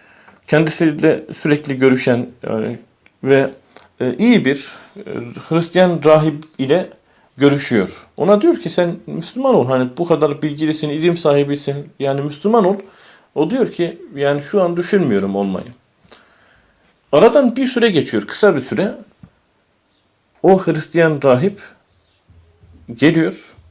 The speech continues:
Yani belki birkaç ay sonra geliyor ve halifeye diyor ki, "İşte ben Müslüman oldum."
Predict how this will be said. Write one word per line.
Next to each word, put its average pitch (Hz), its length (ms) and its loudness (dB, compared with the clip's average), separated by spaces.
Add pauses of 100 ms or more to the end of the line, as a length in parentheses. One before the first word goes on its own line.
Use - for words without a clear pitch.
(360)
Yani 131 280 0
belki 143 300 0
birkaç 147 380 0
ay 107 120 2
sonra 143 460 -4 (100)
geliyor 139 500 2 (680)
ve 156 300 4 (280)
halifeye 165 520 2
diyor 233 140 0
ki, - 60 -8
"İşte - 240 -6
ben 175 120 2
Müslüman 196 400 -2
oldum." 117 240 -4